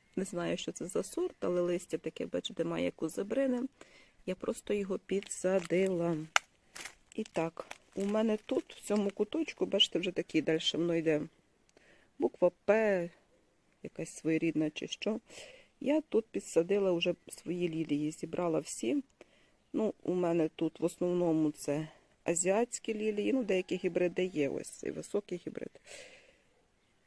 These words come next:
І тут вони будуть у нас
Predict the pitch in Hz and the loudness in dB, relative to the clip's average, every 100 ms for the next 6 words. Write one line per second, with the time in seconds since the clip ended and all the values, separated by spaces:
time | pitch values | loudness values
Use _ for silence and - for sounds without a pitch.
0 | _ _ _ - 240 - 214 - 175 180 | _ _ _ -2 -2 0 -2 -2 -2 0
1 | 185 202 220 - - _ _ _ _ _ | 2 2 0 -6 -20 _ _ _ _ _
2 | _ _ _ _ _ _ _ _ _ _ | _ _ _ _ _ _ _ _ _ _
3 | _ 151 - 190 - 160 170 175 - | _ -4 0 0 0 -2 -2 -2 -10